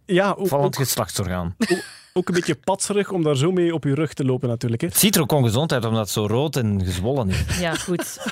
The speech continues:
Speaker 3: Oh my god, maar het is echt, het is ochtend, hè, jongens.
Speaker 2: Sorry, sorry. Sorry, sorry. Maar het is toch zo?
Speaker 3: Mhm.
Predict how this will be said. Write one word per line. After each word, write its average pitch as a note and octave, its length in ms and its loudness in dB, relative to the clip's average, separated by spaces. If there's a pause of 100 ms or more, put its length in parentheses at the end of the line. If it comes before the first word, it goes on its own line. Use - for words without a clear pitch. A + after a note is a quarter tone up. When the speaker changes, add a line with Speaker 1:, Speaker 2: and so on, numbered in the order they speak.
(140)
Speaker 3:
Oh E3+ 400 -2
my E3 120 -4
god, E3 200 -4
maar F3+ 120 0
het - 100 -10
is E3+ 160 -4
echt, - 240 -8
het G3+ 100 -6
is - 80 -6
ochtend, F#3 400 -4
hè, F3 60 -2
jongens. F3 440 0
Speaker 2:
Sorry, F#3 180 2
sorry. - 320 0 (600)
Sorry, G#2+ 380 0
sorry. G2 280 0
Maar G2 120 4
het C3+ 220 4
is A#3+ 140 4
toch - 160 -2
zo? G#2 300 -2
Speaker 3:
Mhm. G#3 400 2